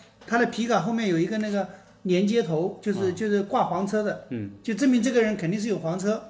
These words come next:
Speaker 2: 有经验。
Speaker 1: 哎，哎，有经验，我就在他加油的时候，我就跟他打招呼，我就请他过来帮忙。
Speaker 2: 嗯。
Speaker 1: 他就帮我，因为他有经验，他知道每个部位是什么嘛。
Speaker 2: 嗯。
Speaker 1: 他就找工具，找到我的工具还，他就不骑。
Speaker 2: 啊。
Speaker 1: <laughs> 不骑了，他就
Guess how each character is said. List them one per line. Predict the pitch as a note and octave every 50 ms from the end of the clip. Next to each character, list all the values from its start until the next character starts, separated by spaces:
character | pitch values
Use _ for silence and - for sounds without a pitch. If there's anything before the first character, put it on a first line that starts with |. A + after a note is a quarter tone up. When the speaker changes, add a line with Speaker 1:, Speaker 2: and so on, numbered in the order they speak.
| - - -
Speaker 2:
有 | C#3+ C3 A2+ G2 F#2+ G2+
经 | - C#3+ C#3 C3+
验。 | F#3+
Speaker 1:
哎， | F#3 D3+ G#2 - -
哎， | G#3+ G#3 G#3+
有 | G#3 F#3
经 | F3+ A3+ B3 C4
验， | C#4+ C4+ G#3+ - D#3+
我 | E3+ F3+
就 | G#3 B3 A3+
在 | G3+ A#3+ A3
他 | G#3 G#3+
加 | G#3 A3+ A3
油 | G3+ F3 F3+
的 | G3
时 | G3
候， | F#3
我 | F3
就 | E3+
跟 | F3 G3+
他 | G3+
打 | G3 G3 E3+
招 | E3 F#3 G3+ G#3
呼， | F#3+ G3+ - - - - - - - - -
我 | - F3
就 | F3+
请 | F3 - E3+
他 | F3+ G3
过 | G3 A#3+
来 | A3 G3+
帮 | F3 G#3+ A3
忙。 | G#3 E3+ D3+ F3 G3 - -
Speaker 2:
嗯。 | A#2+ G#2+ G2+ F#2+ G2 - - -
Speaker 1:
他 | - - A3
就 | A#3 B3 B3+ G#3+ G3+ -
帮 | - B3 C4 C4+
我， | B3+ G3 E3 D3 D3 - - -
因 | A#3 A#3+
为 | B3
他 | G#3+ A#3+ B3+
有 | G#3+
经 | E3+ E3+ A3+ B3
验， | B3 A3
他 | F#3+ G#3+
知 | G#3 B3
道 | A#3 A#3+
每 | A3+ G3 E3+
个 | D#3+ F#3
部 | F#3+ F#3+ A#3+
位 | A3+ A3 G3+
是 | G3+ G#3
什 | E3+ - D3+
么 | C#3 C#3+ D3
嘛。 | D#3+ E3 E3
Speaker 2:
嗯。 | A#2 A2 G2+ F#2+ F#2+ - - - - - - _ _
Speaker 1:
他 | - - A3 A3+
就 | G3+ B3 A#3 G#3+ F#3+ F3+ F3 F3 F3 E3+ E3 -
找 | - F3 D3+
工 | D3 D#3+ G#3 A3+ G#3+
具， | - B3 G#3 G3 - - - _ _ - _ _ _ _ _ _ _ -
找 | - - G3
到 | G3+ B3 C4
我 | B3
的 | A3+ A#3
工 | A#3 C4 B3+
具 | A#3+ C4
还， | A3+ A3 A3+ A3+ A3+
他 | G3+ G#3 B3
就 | A#3 B3
不 | G#3+ A3+
骑。 | G#3+ - - E3 E3 G#3 - - - - - - -
Speaker 2:
啊。 | A#2 A2 G#2 F#2+ - - - - D#3+ E3 - - A3+ G3
Speaker 1:
<laughs> | - - - - - - - - -
不 | - F4
骑 | - - - G#3
了， | A#3 B3 B3
他 | A#3 A#3+
就 | A#3+ B3 C4+ B3 G#3+ G3+ F3+ F3 -